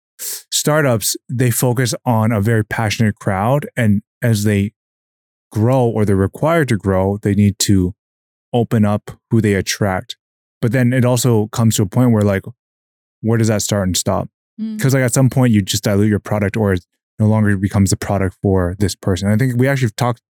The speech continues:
Speaker 1: about this quite a few times. I think Visco was a good example of a product that was for professionals in the photography world, especially, like, wedding photographers, right? And then look at it now. It's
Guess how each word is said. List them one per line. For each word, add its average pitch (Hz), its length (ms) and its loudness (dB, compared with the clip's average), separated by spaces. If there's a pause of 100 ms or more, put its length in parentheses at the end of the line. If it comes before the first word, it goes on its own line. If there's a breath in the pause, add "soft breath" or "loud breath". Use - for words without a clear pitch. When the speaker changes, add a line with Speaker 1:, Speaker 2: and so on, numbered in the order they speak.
(280)
Speaker 1:
about 117 180 0
this 104 140 0
quite 143 200 0
a 147 40 0
few 113 140 0
times. 95 260 0
I 98 40 0
think 110 200 0 (320)
Visco 143 280 0
was 123 160 2
a 113 40 -4
good 120 140 2
example 113 400 0
of 98 80 0
a 98 60 0
product 123 520 -2 (100)
that 104 260 -2
was 104 220 2
for 98 640 0 (800)
professionals 120 960 0 (680)
in 104 640 2
the 101 180 2
photography 101 520 -2
world, 127 440 0
especially, 107 460 -2
like, 92 340 0
wedding 135 240 2
photographers, 92 540 -2
right? 101 260 0 (420)
And 110 240 4
then 110 300 2 (220)
look 117 160 2
at 113 60 2
it 117 60 4
now. 131 280 2
It's - 240 -2